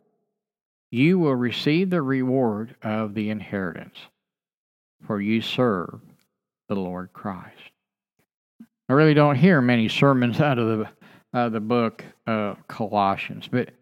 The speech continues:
our eyes should always be on that reward. That reward,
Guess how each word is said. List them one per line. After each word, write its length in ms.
our 180
eyes 400
should 180
always 560
be 720
on 600
that 300
reward. 680
That 220
reward, 800